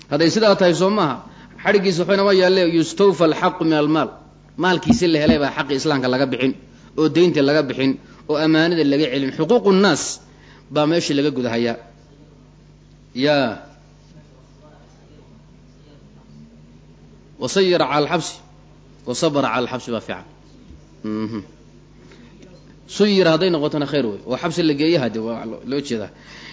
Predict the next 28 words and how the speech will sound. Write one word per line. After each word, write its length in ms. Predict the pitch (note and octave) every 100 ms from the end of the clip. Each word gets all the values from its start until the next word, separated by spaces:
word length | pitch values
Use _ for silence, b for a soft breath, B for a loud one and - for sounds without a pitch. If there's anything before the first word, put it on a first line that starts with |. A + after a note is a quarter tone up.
| B
Yustawfa 560 | D#3 - G#3+ G#3 F#3 F3
alxaqu, 400 | E3 D#3 G3 F#3 F3
xaqa 300 | G#3+ - D#3+
laga 180 | D#3+ F3
oofsan, 340 | D#3 C#3 D#3
min 120 | D3 D3
almaali, 400 | C#3+ D#3 D#3+ C#3+
walaa 340 | C#3 D3 E3
xaajata 520 | - D3 E3 D#3 C#3+ C#3+
ilaa 240 | C#3 C3+
darbihi, 340 | C3 D3 C3
bu 100 | C3
sheekhu. 240 | A#2+ A#2+ - - - - - - -
In 100 | F#3
la 80 | F3+
garaaco 280 | D3+ D3+ -
wax 100 | D3
baahaya 220 | D3+ D#3
looma 200 | C#3+ C3
qabo. 180 | A2+ G2 - - B B B
Muhiimaddu 360 | C#3+ F#3+ G3
waxay 180 | F3 F#3+
ahayd 120 | F#3 E3+
ninkan 280 | G3+ F3+ F3+
inaan 200 | F3+ D#3
hantida 260 | D#3 E3+
ka 120 | D3+ F#3
helo, 260 | F#3+ G3